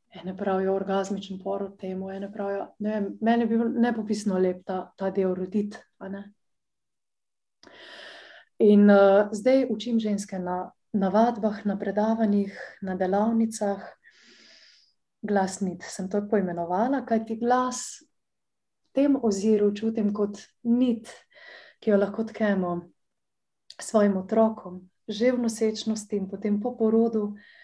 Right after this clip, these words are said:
bo otrok prepoznaval, kajti materin glas je res sidro. In zdaj, če mu tudi kakšne prve uspavanke,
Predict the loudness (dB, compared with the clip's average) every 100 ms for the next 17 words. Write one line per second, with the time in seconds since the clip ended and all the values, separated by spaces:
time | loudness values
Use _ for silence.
0 | _ _ _ 0 0 2 0 0 -2 -2
1 | -2 -2 0 -2 -2 -4 -6 -12 -8 -4
2 | -2 0 -2 -2 -2 0 2 0 2 2
3 | 2 0 -2 -2 -2 -4 -4 -10 _ -6
4 | 0 0 0 0 0 0 -2 -2 0 -2
5 | 0 0 0 -4 -16 -20 -20 -20 -20 _
6 | _ _ _ _ _ 6 8 8 6 6
7 | 8 8 6 0 0 0